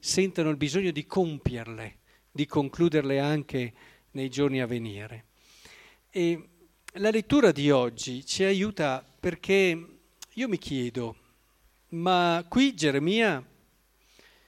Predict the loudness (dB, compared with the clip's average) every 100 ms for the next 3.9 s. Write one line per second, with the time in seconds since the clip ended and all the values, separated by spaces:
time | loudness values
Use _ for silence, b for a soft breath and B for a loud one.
0 | b _ _ -18 -14 -14 -16 -18 -4 -2
1 | -2 -4 2 2 2 -2 -2 -2 -4 -6
2 | -8 -6 -6 -4 -6 0 -2 0 -2 -2
3 | -6 -4 -4 -4 -6 -6 -8 -6 -8